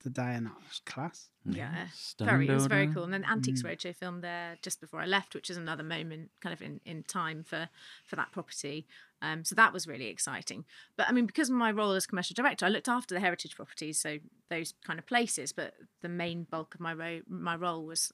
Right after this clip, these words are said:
Speaker 3: the retail side of things, the e-commerce side, food and drink. So it was, like, places like the Edwardian Tea Rooms were under my remit.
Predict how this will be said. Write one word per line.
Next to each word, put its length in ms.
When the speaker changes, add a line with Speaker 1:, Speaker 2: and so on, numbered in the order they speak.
Speaker 3:
the 80
retail 380
side 220
of 80
things, 520
the 420
e-commerce 500
side, 400
food 220
and 140
drink. 480
So 160
it 40
was, 100
like, 180
places 240
like 120
the 80
Edwardian 400
Tea 220
Rooms 460
were 240
under 240
my 200
remit. 480